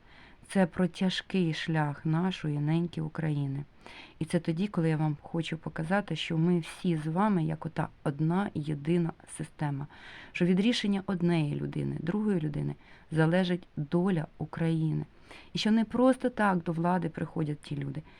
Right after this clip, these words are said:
їм вже зразу призначено і назначено. Тобто подія вибудовується самою долею.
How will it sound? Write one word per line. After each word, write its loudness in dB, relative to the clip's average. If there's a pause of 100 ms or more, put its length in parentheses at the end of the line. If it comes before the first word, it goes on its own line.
(180)
їм 6
вже 4
зразу 2
призначено 0
і 2
назначено. 0 (200)
Тобто -2 (440)
подія 4
вибудовується 2 (560)
самою 2 (180)
долею. 0